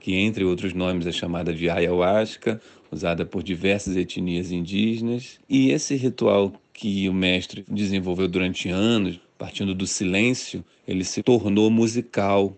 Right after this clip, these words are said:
Existe uma variedade de tradições transmitidas oralmente de geração em geração,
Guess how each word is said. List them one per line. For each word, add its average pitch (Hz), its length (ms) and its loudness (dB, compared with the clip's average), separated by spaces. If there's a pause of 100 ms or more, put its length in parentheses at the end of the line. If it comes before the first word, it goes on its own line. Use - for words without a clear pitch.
(140)
Existe 113 320 -6
uma 131 340 0 (100)
variedade 110 1040 0 (200)
de 95 140 -6
tradições 101 800 -2
transmitidas 87 840 -2
oralmente 90 840 0
de 95 120 -8
geração 87 520 -4
em 85 80 -6
geração, 101 720 -4